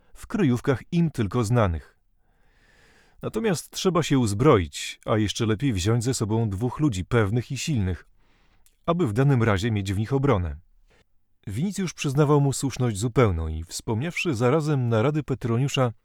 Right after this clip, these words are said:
wydał rozkaz niewolnikom, aby sprowadzili dla niego Krotona. Chilo, który znał wszystkich w Rzymie, uspokoił się znacznie, słysząc nazwisko znanego atlety, którego nadludzką siłę podziwiał niejednokrotnie na arenie,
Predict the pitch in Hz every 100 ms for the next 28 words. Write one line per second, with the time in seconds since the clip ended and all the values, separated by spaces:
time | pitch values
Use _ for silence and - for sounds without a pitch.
0 | _ _ _ - 110 190 175 160 - 147
1 | - 139 120 139 156 139 120 113 - 117
2 | 104 104 139 147 113 110 90 107 - 135
3 | 123 87 78 69 _ _ _ _ - -
4 | 143 120 87 - 110 101 80 104 131 -
5 | 160 - 113 87 90 151 101 87 78 _
6 | _ _ 131 - 131 - 135 92 - 110
7 | 90 80 107 107 - 120 123 - - -
8 | - - - 190 175 160 156 131 127 -
9 | 127 107 123 120 113 104 127 - 117 90
10 | _ _ _ _ _ _ _ - 120 120
11 | 110 110 98 110 - 120 101 127 120 -
12 | 104 101 123 110 107 107 98 117 120 110
13 | 107 123 117 95